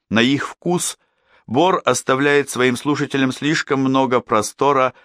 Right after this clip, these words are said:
для собственных интерпретаций. Но именно это обстоятельство приводит молодого Гейзенберга в приподнятое настроение. Он способен проникнуться смутными чувствами Бора –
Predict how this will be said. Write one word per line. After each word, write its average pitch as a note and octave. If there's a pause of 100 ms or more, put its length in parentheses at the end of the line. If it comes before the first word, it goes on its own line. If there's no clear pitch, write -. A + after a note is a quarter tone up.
(120)
для G#2+
собственных A2
интерпретаций. G2+ (600)
Но G2
именно F#2+
это F#2
обстоятельство F2
приводит F2+
молодого F2+
Гейзенберга G2+ (240)
в -
приподнятое G2+
настроение. D#2 (600)
Он E3+
способен E3
проникнуться D3+
смутными B2+
чувствами G#2
Бора – C3+